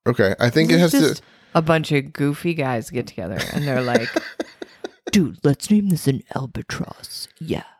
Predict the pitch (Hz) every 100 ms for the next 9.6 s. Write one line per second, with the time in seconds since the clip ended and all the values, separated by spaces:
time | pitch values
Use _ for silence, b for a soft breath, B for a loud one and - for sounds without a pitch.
0 | _ - 135 151 165 170 - 139 151 175
1 | 143 147 131 127 226 - 302 277 220 156
2 | 170 160 - 156 - 147 127 73 - _
3 | _ _ _ _ _ - 135 _ 190 165
4 | - - - - - _ _ _ _ _
5 | _ _ _ 120 131 131 139 139 120 -
6 | - 123 131 147 180 180 - 175 175 -
7 | - _ _ _ _ _ _ _ _ _
8 | _ _ - 113 117 104 113 98 95 107
9 | 147 170 180 254 254